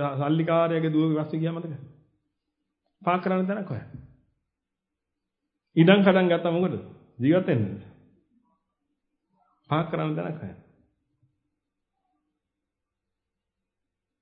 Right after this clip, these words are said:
කරන්න දෙයක්වත් නැහැ නේ, පිළිතුරේ වෙන් වෙලා හැංගෙනවනේ හැම මොහොතකම. පොඩි විවේකයක් හරි හම්බ වෙනවා නම් කමක් නැහැ. අපි දැන් ජනවාරි, පෙබරවාරි මාස දෙකේ වෙන් වෙලා හැංගෙන්නේ නැහැ.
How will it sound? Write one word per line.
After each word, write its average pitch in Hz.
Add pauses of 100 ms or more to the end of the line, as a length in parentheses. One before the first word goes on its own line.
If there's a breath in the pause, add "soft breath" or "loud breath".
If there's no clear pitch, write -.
(140)
කරන්න 160
දෙයක්වත් 180
නැහැ 160
නේ, 160
පිළිතුරේ 147
වෙන් 147
වෙලා 160
හැංගෙනවනේ 160
හැම 160
මොහොතකම. 180 (2500)
පොඩි 165
විවේකයක් 165
හරි 160
හම්බ 160
වෙනවා 156
නම් 160
කමක් 143
නැහැ. 107 (960)
අපි 156
දැන් 170
ජනවාරි, 165
පෙබරවාරි 160
මාස 147
දෙකේ 160
වෙන් 151
වෙලා 156
හැංගෙන්නේ 139
නැහැ. -